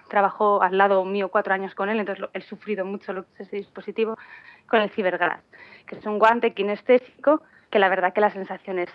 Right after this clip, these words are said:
es brutal, te impide el movimiento perfectamente, coges un objeto, sientes cómo se deforma,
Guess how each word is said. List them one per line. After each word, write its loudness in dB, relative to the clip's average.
es -8
brutal, 2
te -2
impide -4
el -4
movimiento -6
perfectamente, -4
coges -6
un -6
objeto, 0
sientes -6
cómo -10
se -4
deforma, 2